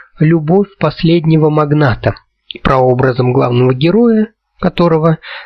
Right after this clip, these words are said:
стал молодой продюсер Ирвинг Тальберг, который уже в двадцать лет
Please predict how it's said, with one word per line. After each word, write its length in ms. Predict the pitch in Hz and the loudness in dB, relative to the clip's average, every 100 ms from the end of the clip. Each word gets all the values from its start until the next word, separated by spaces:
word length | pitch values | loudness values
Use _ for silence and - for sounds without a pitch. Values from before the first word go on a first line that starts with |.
| - | -16
стал 280 | - 220 214 | -2 0 2
молодой 440 | 175 160 160 175 | 2 2 2 0
продюсер 640 | - 151 143 190 - 175 - | 0 0 0 -2 0 -2 0
Ирвинг 540 | 190 196 165 160 165 - | 0 0 2 2 0 -2
Тальберг, 760 | 143 135 120 110 - - - - - | -2 0 0 0 -2 -8 -16 -14 -6
который 400 | 131 151 147 147 | -2 0 0 0
уже 300 | 143 131 139 | 0 0 -2
в 80 | 131 | -2
двадцать 520 | 160 247 - 214 - | -4 -4 -4 -4 0
лет 260 | 165 165 | 0 0